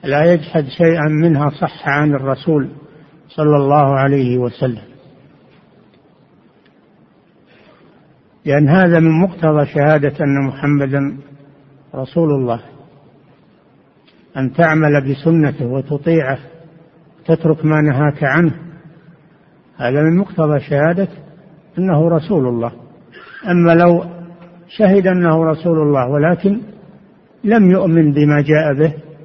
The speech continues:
وبما قاله من الأحاديث، أو رد بعض الأحاديث وهي صحيحة لأنها لا توافق هواه أو لا تنطبق على منهجه،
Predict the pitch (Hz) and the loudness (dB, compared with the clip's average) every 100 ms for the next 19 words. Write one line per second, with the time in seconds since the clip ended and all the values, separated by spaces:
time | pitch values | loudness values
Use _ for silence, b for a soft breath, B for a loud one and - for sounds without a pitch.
0 | - - - _ _ 160 147 160 160 151 | -20 -20 -20 _ _ -4 0 2 2 2
1 | 165 160 147 143 147 147 127 147 139 151 | 2 2 2 2 2 2 0 0 0 0
2 | 156 - - - - - _ _ _ _ | -2 -6 -20 -20 -20 -20 _ _ _ _
3 | _ _ _ 285 190 175 185 160 165 170 | _ _ _ 0 4 6 4 2 2 4
4 | 175 165 165 156 - 160 151 160 151 165 | 4 2 0 -2 0 -2 2 2 0 0
5 | 135 147 147 156 - 165 - 160 - - | 0 0 -2 -6 0 0 0 -2 -4 -14
6 | - - - _ _ - 196 185 185 165 | -20 -20 -20 _ _ -10 -2 2 4 4
7 | 170 190 175 170 175 156 156 160 131 143 | 4 2 2 2 2 2 0 0 2 4
8 | 147 147 - - - - - - - _ | 4 2 -2 -18 -20 -20 -20 -20 -20 _
9 | _ _ 180 175 185 175 180 175 170 156 | _ _ 2 4 4 2 0 0 0 -2
10 | 156 147 151 147 165 160 135 143 151 | -2 0 0 2 2 2 2 0 -2